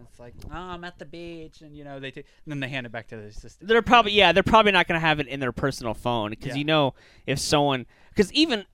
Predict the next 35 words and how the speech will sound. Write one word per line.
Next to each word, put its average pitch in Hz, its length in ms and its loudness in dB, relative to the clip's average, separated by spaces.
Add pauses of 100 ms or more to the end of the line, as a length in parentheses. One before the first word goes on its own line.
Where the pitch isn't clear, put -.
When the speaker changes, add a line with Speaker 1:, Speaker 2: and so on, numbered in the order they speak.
Speaker 2:
even 269 280 0
our 175 460 6
monkey 143 380 2
asses 123 420 -2 (100)
had 156 180 4
a 135 60 -2
tweet 156 300 2
of 131 80 -2
something. 127 460 -2
Uh, 127 160 0
it 131 60 2
was 135 120 2
like 131 140 0
a 120 100 0
hashtag 123 460 0
or 107 60 0
something. 120 380 -6
I 113 100 -4
forget 135 240 2
what 123 120 4
it 95 60 0
was 117 300 -2
now. 101 180 -6
I - 20 -2
wish 104 160 -6
I 104 60 -2
would 101 100 -4
remember, 104 340 -6
but - 180 -6 (680)
we, 214 120 -10
even 220 240 -4
we 208 120 -4
got 156 220 0
retweeted, 139 380 -4
like, 113 200 -4